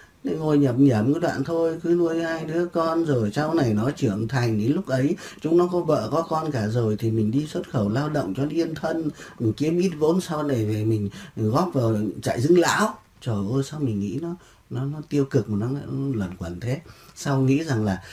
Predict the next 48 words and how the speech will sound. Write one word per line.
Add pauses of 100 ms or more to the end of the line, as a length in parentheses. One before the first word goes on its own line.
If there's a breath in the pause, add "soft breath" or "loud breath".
(180 loud breath)
mình
về
một
thời
gian
cho
anh
ấy
khoảng
độ
một
năm. (580)
Thấy
đúng
là
ông
này
có
cải
tà
quy
chính,
à, (240 soft breath)
không
được
là (360 loud breath)
nuột
nà
lắm
nhưng
mà
cũng
có
biến
chuyển
rồi. (280 loud breath)
Thì,
à,
mình,
à,
tiếp
tục,
à,
để
cho
gia
đình
nó,